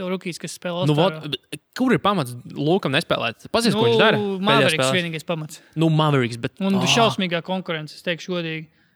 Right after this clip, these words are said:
Speaker 1: Nu, pasies, pagaidi. Ok, es nosaukšu, un tad izrunāsim.
Speaker 2: Davai, davai.
Speaker 1: Aldridge.
Speaker 2: Nā, fuck. Fuck
Speaker 1: Drew,
Speaker 2: him.
Speaker 1: Drew,
Speaker 2: Kur,
Speaker 1: Drew.
Speaker 2: kur grib redzēt Aldridge
Speaker 1: Nu.
Speaker 2: All-Star gamā?
Speaker 1: Lai pārstāvs
Speaker 2: Davai, davai,
Speaker 1: viens
Speaker 2: sauc.
Speaker 1: Spurs, labi.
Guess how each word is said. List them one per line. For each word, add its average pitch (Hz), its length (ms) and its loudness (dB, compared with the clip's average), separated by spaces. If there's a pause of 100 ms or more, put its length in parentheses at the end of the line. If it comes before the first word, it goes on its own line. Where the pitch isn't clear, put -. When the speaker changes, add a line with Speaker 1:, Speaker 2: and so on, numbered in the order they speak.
Speaker 1:
Nu, 180 80 -10
pasies, 185 280 0
pagaidi. 165 380 -4 (1400)
Ok, 202 140 -4
es 202 140 0
nosaukšu, 240 440 0
un - 20 -16
tad 190 120 -2
izrunāsim. 170 360 -4
Speaker 2:
Davai, 131 240 4
davai. 117 220 0 (260)
Speaker 1:
Aldridge. 190 680 -2 (580)
Speaker 2:
Nā, 127 360 2 (460)
fuck. - 280 -4 (420)
Fuck 175 220 0
Speaker 1:
Drew, 226 100 -2
Speaker 2:
him. - 100 -6
Speaker 1:
Drew, 202 520 -2
Speaker 2:
Kur, 233 160 2
Speaker 1:
Drew. 226 80 2
Speaker 2:
kur 277 100 6
grib 302 160 4
redzēt 196 260 0
Aldridge 147 560 0
Speaker 1:
Nu. - 300 -6
Speaker 2:
All-Star 135 260 0
gamā? 117 260 -8 (1300)
Speaker 1:
Lai 214 220 2
pārstāvs 208 500 0
Speaker 2:
Davai, 143 220 6
davai, 135 100 4
Speaker 1:
viens 131 140 0
Speaker 2:
sauc. 127 160 0
Speaker 1:
Spurs, 185 340 -6
labi. 180 220 -4